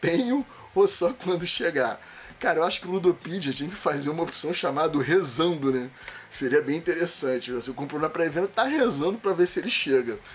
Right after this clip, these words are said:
Então, aí, Ludopedia, fica a dica. Bota um quadradinho lá, rezando.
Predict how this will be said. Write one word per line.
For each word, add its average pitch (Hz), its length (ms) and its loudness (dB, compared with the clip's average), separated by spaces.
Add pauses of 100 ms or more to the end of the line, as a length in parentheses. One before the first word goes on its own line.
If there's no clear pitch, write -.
(200)
Então, 151 560 -2 (140)
aí, 147 140 2
Ludopedia, 143 500 0
fica - 280 -4
a - 40 0
dica. 139 380 -4
Bota 131 340 -2
um 147 400 -6 (340)
quadradinho 139 460 2
lá, 139 160 2
rezando. 131 680 0